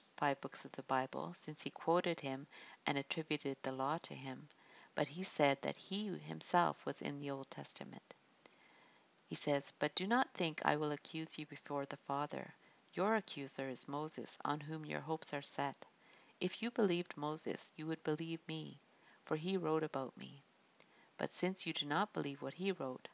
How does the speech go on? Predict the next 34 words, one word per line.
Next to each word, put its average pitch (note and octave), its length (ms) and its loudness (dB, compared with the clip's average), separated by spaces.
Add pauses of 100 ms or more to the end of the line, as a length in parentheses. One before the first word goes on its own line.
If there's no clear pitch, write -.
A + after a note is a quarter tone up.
(160)
how F3 260 2
are F3 60 6
you D3 180 0
going C#3+ 240 -4
to - 80 -6
believe D3+ 380 -2
what C#3 120 0
I D#3 200 4
say?" C#3+ 420 -8 (1500)
He D#3+ 60 -2
also D#3 280 0
said, D3 400 2
"Did E3 140 0
not F#3 280 2
the G#3 60 -2
Messiah D#3 560 2
have D#3 240 -4
to - 80 -8
suffer - 380 0
these F3 260 -2
things F#3 420 -4
and C#3+ 200 -2
then D3 180 2
enter D#3+ 320 0
his D#3+ 220 -4
glory?" D3 540 -2 (1120)
And D#3 120 -2
beginning F#3 440 0
with G#3 180 2
Moses D#3+ 440 2
and C#3+ 140 0
all D3+ 200 4
the F#3+ 100 -4
prophets, - 720 0